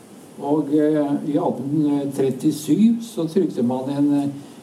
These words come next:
bibel med noen få bilder i. Det var, eh, eh, stålstikk, og, men, men Rune sier at,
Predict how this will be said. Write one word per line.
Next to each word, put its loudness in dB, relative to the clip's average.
bibel 4
med 2
noen 0
få 0
bilder 0
i. 4
Det 2
var, 2
eh, 2
eh, 2
stålstikk, -4
og, 0
men, 0
men -4
Rune 2
sier 2
at, -2